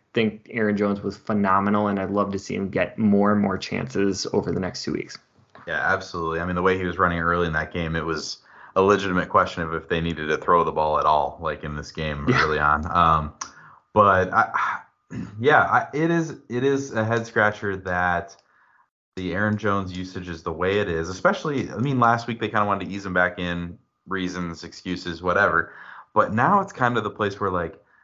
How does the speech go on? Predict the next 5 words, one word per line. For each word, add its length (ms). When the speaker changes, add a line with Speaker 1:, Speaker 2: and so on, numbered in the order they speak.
Speaker 2:
maybe, 640
maybe, 500
like, 200
if 160
they 440